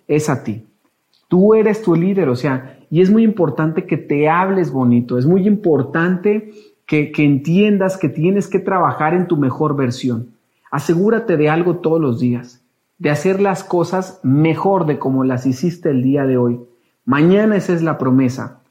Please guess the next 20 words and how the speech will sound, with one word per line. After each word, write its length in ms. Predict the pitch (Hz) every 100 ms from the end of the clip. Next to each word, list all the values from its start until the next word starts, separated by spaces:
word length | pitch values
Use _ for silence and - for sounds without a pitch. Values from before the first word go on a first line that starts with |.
| _
¿sí? 440 | - 147 160 - -
Y 200 | 135 165
es, 220 | 196 -
la 180 | 151 143
promesa 420 | 147 143 202 202
del 100 | 180
día 140 | 151 147
de 80 |
hoy 120 | 160 156
es 120 | 156
hacerlas 500 | 156 - 151 156 156
mejor 300 | 165 170 160
de 100 | 143
como 240 | - 147
las 180 | 165 165
hiciste 420 | 170 180 202 -
ayer. 440 | 185 151 185 - - _ _ _ -
El 160 | 147 147
efecto 520 | 143 208 202 - 220
compuesto 880 | 175 139 - 175 180 - - 117